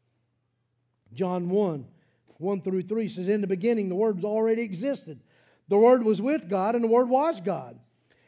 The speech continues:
He existed in the beginning with God. God created everything through him,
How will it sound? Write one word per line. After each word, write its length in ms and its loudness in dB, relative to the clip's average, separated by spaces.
He 140 4
existed 520 -4
in 120 0
the 80 0
beginning 400 -2
with 240 -2
God. 340 -4
God 360 -2
created 400 2
everything 640 0
through 280 2
him, 340 0